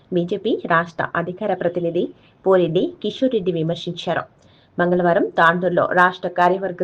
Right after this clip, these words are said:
సభ్యులు రమేష్ కుమార్తో కలిసి ఆయన మీడియాతో మాట్లాడుతూ, నారాయణపేట జిల్లా ముక్తల్ మున్సిపల్ ఎన్నికల్లో బీజేపీ అభ్యర్థిగా చేస్తున్న ఎరకల మహదేవప్ప ఆత్మహత్య సంఘటన నా కాంగ్రెస్ పార్టీ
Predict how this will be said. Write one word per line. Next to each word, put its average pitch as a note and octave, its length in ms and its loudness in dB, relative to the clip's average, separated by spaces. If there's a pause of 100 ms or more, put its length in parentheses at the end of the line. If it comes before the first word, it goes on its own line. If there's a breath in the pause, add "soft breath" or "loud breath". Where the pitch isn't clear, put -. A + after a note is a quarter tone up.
(100)
సభ్యులు D#3+ 280 -2 (180)
రమేష్ G3 340 2
కుమార్తో F#3+ 380 -6 (100)
కలిసి E3 280 -4 (520 soft breath)
ఆయన E3 180 -2 (240)
మీడియాతో A3+ 340 -2 (120)
మాట్లాడుతూ, E3 400 -2 (540 soft breath)
నారాయణపేట E3 560 0 (100)
జిల్లా E3 220 0 (360)
ముక్తల్ G3+ 380 2 (140)
మున్సిపల్ F3 460 -2
ఎన్నికల్లో E3 420 0 (480 soft breath)
బీజేపీ A#3 360 2 (120)
అభ్యర్థిగా F3 400 2 (100)
చేస్తున్న D#3+ 320 -4 (220)
ఎరకల F#3 280 -2 (100)
మహదేవప్ప E3 500 -2 (500)
ఆత్మహత్య E3+ 500 -2 (140)
సంఘటన F3 400 -2 (760 soft breath)
నా F#3 60 6 (160)
కాంగ్రెస్ B3+ 440 4
పార్టీ G#3+ 220 4